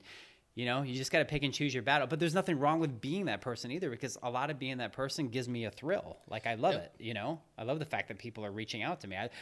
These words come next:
Speaker 1: there was a time I would circle the office hoping somebody would call me, you
Speaker 2: Hmm.
Speaker 1: know? And now
Speaker 2: Yep.
Speaker 1: it's like,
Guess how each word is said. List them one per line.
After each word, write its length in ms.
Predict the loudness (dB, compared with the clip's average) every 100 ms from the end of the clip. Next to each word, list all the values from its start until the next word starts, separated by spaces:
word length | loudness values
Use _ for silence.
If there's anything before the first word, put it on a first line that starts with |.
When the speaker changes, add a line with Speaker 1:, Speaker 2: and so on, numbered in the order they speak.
| 4
Speaker 1:
there 100 | 6
was 80 | 6
a 60 |
time 300 | 4 2 2
I 80 | 2
would 100 | 0 -4 -8
circle 360 | 0 2 2 4
the 100 | 6
office 380 | 4 4 0
hoping 240 | 0 0 -2
somebody 260 | -2 0
would 140 | -2 -2
call 260 | 0 0
me, 240 | 0 -6 -14 -2
you 80 | 0
Speaker 2:
Hmm. 60 | 2
Speaker 1:
know? 280 | 0 -2 -4 _ -10
And 120 | 0
now 100 | 4 6 6
Speaker 2:
Yep. 60 | 4
Speaker 1:
it's 80 | 4
like, 420 | 4 2 -4